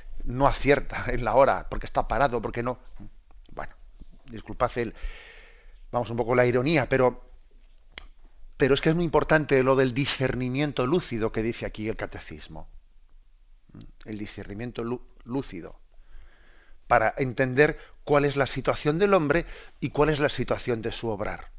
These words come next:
Aquí nos jugamos mucho, nos jugamos mucho, ¿no? Decía con mucha gracia Ortega y Gasset, decía: "No sabemos lo que nos pasa y eso es precisamente lo que nos pasa".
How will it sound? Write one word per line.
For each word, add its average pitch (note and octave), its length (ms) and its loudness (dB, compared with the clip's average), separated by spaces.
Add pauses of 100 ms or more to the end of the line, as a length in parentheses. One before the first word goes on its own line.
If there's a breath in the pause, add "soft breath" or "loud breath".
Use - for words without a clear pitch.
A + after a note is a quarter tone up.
(2000)
Aquí - 260 -2
nos F#3 140 0
jugamos A#2+ 480 -4
mucho, B2 500 -6 (800 soft breath)
nos - 120 -8
jugamos A2 380 -4
mucho, A2+ 240 -8
¿no? G#2+ 120 -8 (400 loud breath)
Decía A#2+ 440 0
con A#2+ 160 0
mucha A#2+ 240 -4
gracia A#2 340 0
Ortega A#2+ 360 -2
y A#2+ 80 0
Gasset, A2+ 520 -2 (800 soft breath)
decía: A2+ 440 0 (480 soft breath)
"No B2+ 200 0
sabemos C#3+ 480 4
lo C#3 120 2
que C#3 120 4
nos C#3 160 0
pasa C#3+ 480 0 (760 soft breath)
y C#3 200 4
eso D#3+ 220 2
es C#3+ 100 0
precisamente B2 800 0
lo A#2+ 120 4
que A#2+ 100 -2
nos G#2+ 200 -6
pasa". - 440 0